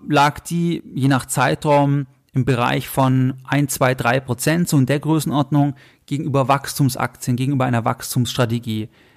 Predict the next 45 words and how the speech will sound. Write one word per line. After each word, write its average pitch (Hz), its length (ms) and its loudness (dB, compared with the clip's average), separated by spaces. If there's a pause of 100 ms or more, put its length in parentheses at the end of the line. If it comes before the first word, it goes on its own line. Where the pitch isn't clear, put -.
In 131 80 2
den 127 80 6
letzten 143 340 2
Jahren 170 320 2
war 180 160 2
es 160 80 2
jetzt 160 160 0
so, 165 300 2 (260)
dass 131 200 -2
Wachstumstitel, 156 880 0 (420)
wenn 135 220 2
du 139 120 0
an 120 380 2
Netflix 147 580 -2
denkst, 131 380 -2
Apple 143 360 0
denkst, 127 380 -2
Amazon 143 440 2
denkst 127 320 -2
und 127 120 -2
so 107 120 -2
weiter, 143 240 0
dass 135 100 -2
diese 147 240 2
Titel 165 440 2 (500)
sehr, 151 260 2
sehr 139 120 2
stark 143 340 -2
performt 143 460 0
haben 185 400 -2 (140)
und 143 80 -2
dass 127 160 0
deswegen 160 420 0
die 127 120 -2
Value-Strategie 143 800 0
in 131 100 2
der 139 200 0
Form 139 380 -2 (260)
mit 135 140 2
diesem 131 220 2
Premium 147 640 0
nicht - 280 -2
mehr 135 160 0
funktioniert 139 580 0
hat, 156 220 -2